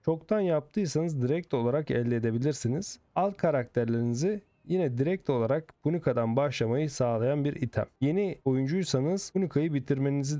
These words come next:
gerekiyor bunu almak için. Eğer eski oyuncuysanız zaten bunu size direkt olarak verecek. Hyper Express Plus ve Engraving Support olayı. Öncelikle Hyper Express Plus bin üç yüz kırk olan bir karakterinizi bin dört yüz kırk beşe kadar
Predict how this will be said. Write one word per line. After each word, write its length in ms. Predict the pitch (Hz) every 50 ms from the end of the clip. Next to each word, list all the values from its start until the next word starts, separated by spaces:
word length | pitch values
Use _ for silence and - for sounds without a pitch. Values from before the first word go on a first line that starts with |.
| - -
gerekiyor 380 | 120 113 110 107 98 - 113 107 101
bunu 160 | 113 117 117
almak 360 | 113 110 107 107 107 101 -
için. 300 | _ - 185 190 208 190 - _ _
Eğer 180 | - 156 143 131
eski 340 | 139 151 143 - - - 170
oyuncuysanız 640 | 147 127 113 110 104 - - 127 139 156 165 147 120
zaten 520 | 117 117 113 104 - - 117 123 120 113
bunu 220 | 117 113 113 110
size 300 | 107 - - 113 113 110
direkt 300 | 131 135 147 139 131 -
olarak 300 | - 107 113 139 151 139
verecek. 380 | 127 110 104 104 101 101 98 - - _ _
Hyper 320 | - 190 196 185 - - 185
Express 520 | 175 160 - - - 165 160 156 139 -
Plus 440 | - - 151 170 185 180 - - 143
ve 160 | 131 139 156
Engraving 800 | - - - 170 170 165 160 160 170 170 147 127 131 151 160 -
Support 540 | - - 147 131 - - 113 107 98 -
olayı. 280 | 104 95 92 95 - 110 - _ _ -
Öncelikle 520 | 180 190 190 202 220 220 202 - - 123
Hyper 340 | 117 147 170 170 - - 180
Express 460 | 170 151 - - - 180 180 160 -
Plus 340 | - 139 151 170 - - -
bin 120 | 131 143
üç 180 | 151 - - -
yüz 140 | 170 - -
kırk 280 | - 196 196 165 -
olan 260 | 143 117 110 110 110
bir 140 | 117 127 131
karakterinizi 720 | - - 180 175 160 135 - _ 117 110 110 117 151 156
bin 180 | 156 156 156 156
dört 240 | 170 170 - - -
yüz 60 | -
kırk 300 | - _ _ _ _ -
beşe 220 | 151 - - 190
kadar 320 | - - 117 117 131 151